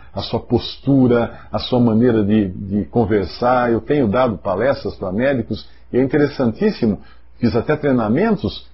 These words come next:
de como falar em público pra médicos, pra médicos, porque eles precisam saber também se comunicar, saber transmitir as suas ideias, saber passar pro seu público, pros seus clientes, as suas emoções.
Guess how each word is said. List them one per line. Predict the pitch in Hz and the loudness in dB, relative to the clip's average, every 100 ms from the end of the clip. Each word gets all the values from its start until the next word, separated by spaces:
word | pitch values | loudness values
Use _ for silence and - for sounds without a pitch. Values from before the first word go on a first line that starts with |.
| - | -10
de | |
como | 113 - 254 | -8 -2 -2
falar | 208 - 151 202 | 0 0 0 0
em | |
público | - 247 269 107 - 85 | 0 4 4 4 -2 -10
pra | 151 220 | -4 -2
médicos, | 202 269 165 95 - - - | 0 0 0 -4 -8 -16 -16
pra | 254 | -8
médicos, | 269 285 226 107 - 90 - - - | -4 0 0 -2 -6 -14 -16 -20 -6
porque | 127 - | -6 0
eles | 165 160 | -2 -2
precisam | - 165 - - 226 233 185 220 220 - | -4 -4 -4 -2 2 2 2 -2 -6 -18
saber | - 170 127 120 370 | -10 -6 -2 0 0
também | 220 143 120 143 | 0 2 2 2
se | - | -2
comunicar, | 185 156 120 95 - 117 - - - - | -2 0 0 0 0 -2 -2 -14 -20 -20
saber | - 113 98 147 | -6 -2 -2 0
transmitir | 160 190 143 139 - - 240 | 2 2 2 0 0 0 2
as | 143 | 2
suas | 120 90 | -2 -2
ideias, | 92 95 107 120 131 - - - - | -2 -2 0 0 -2 -10 -20 -20 -14
saber | - 107 143 143 - - - | -4 0 2 2 -2 -20 -10
passar | - 127 - - 220 196 | -2 -2 -2 -4 0 0
pro | 123 117 | 0 -2
seu | - 131 120 - - | 2 2 2 -6 -16
público, | - 214 123 98 101 | 0 2 2 -2 -6
pros | 85 - | -8 -6
seus | 101 | -6
clientes, | - 107 156 202 95 85 - - - | 0 2 2 0 -4 -10 -14 -20 -12
as | - - | -10 -4
suas | 110 | -2
emoções. | 117 104 92 - 147 156 73 - - | 2 0 0 -4 -4 -4 -8 -16 -20